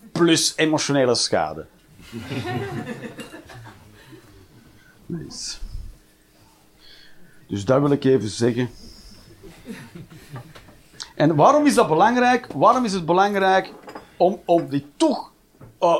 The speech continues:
eh, om die toch beginnen te zien? En dat is vooral niet per se voor je eigen moeder,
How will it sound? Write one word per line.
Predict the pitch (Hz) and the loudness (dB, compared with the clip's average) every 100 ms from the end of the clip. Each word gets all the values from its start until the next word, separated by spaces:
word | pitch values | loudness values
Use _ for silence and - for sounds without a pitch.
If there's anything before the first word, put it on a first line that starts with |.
| - | 0
eh, | 151 | -2
om | - 170 | 0 2
die | 151 143 | 2 2
toch | 285 196 | 0 2
beginnen | 214 202 175 | 4 4 4
te | 147 | 0
zien? | 123 254 269 | 2 4 4
En | 180 | 4
dat | 180 | 2
is | 180 | 2
vooral | - 170 240 240 - _ | 2 4 4 2 -6 _
niet | 247 277 | -2 0
per | 208 | -2
se | - 277 | 0 2
voor | 202 | 2
je | 180 156 | 2 2
eigen | 160 185 170 | 2 2 2
moeder, | 185 208 214 226 | 2 4 4 2